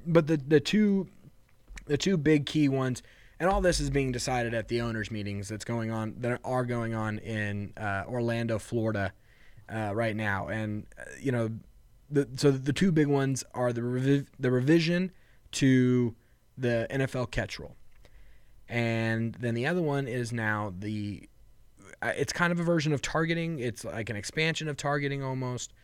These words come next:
um, but it's, it's the lowering of the head rule. So let's start with the lowering of the head rule. And we're gonna get in and get into both of these and how I think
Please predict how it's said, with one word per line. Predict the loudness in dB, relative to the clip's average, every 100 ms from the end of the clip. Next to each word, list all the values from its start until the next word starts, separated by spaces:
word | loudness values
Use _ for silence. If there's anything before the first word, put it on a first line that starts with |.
| -20 -18 -6
um, | -4 -2 -4 -2
but | -2
it's, | -2 -8 -8
it's | -4 -4 -4
the | -2
lowering | 2 4 4 2 -2
of | -2
the | -4
head | -2 -2 -2
rule. | -6 -8 -12 -18 -20 -20 -20 -20 -18
So | -2 2 4 2 -2 -4 -12 -6
let's | -2 4
start | 4 4
with | 2
the |
lowering | 2 2 2
of | 0
the | -2
head | -6 -8
rule. | -14 -18 -20 -20 -20 -20 -20 -20 -20 -20 -10 -2
And | 0 4
we're | 4
gonna | 4
get | 4 2
in | 2 -4 -6
and | -2 0
get | 0
into | 0 0
both | -2 -2
of |
these | -2 -2
and | -2
how | -4 -2
I | -4
think | -4 -6 -8